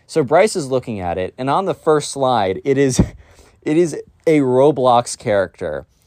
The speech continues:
with a top hat on, and there's an arrow pointing to him, and then text that says Lincoln. And then there's more text that says, "Lincoln was a good guy. Lincoln was a president." And then, <laughs> and, and the Roblox kid went up there and is literally just reading out,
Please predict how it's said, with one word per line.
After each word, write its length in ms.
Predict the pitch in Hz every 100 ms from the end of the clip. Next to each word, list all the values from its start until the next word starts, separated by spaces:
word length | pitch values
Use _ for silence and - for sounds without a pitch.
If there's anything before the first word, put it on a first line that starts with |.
| _ -
with 200 | 131 135
a 100 | 139
top 460 | - 151 147 143
hat 320 | - 127 107 -
on, 440 | 92 73 123 - _ _ -
and 160 | 131 139
there's 220 | 147 139
an 120 | 131
arrow 380 | 131 135 143 165
pointing 400 | 165 165 175 190
to 180 | 180 190
him, 260 | 196 202 202
and 160 | 135 135
then 100 | 123
text 380 | 139 135 -
that 100 | 135
says 260 | 120 127 110
Lincoln. 560 | 110 120 110 92 85 95 _ _ -
And 100 | 143
then 120 | 190
there's 240 | 208 196
more 260 | 175 170 170
text 440 | - - 143 -
that 100 | 143
says, 320 | - 135 117 - - _
"Lincoln 560 | 123 165 196 202 190 160
was 220 | 160 147
a 80 | 131
good 240 | 147 127
guy. 420 | 120 107 87 80 - _ -
Lincoln 560 | 139 170 180 175 170
was 360 | 123 135 143 139
a 40 |
president." 600 | 123 151 131 110 90 78 - - _ 123
And 120 | 131
then, 200 | 135 131 - - -
<laughs> 100 | -
and, 160 | 143 151
and 160 | 147
the 80 | 143
Roblox 500 | 135 156 156 135 -
kid 200 | - 120
went 240 | 110 131
up 80 | 113
there 240 | 107 104 104
and 100 | 107
is 220 | 104 -
literally 460 | 123 139 160 170 143
just 160 | 123
reading 360 | 113 120 127 117
out, 280 | 113 113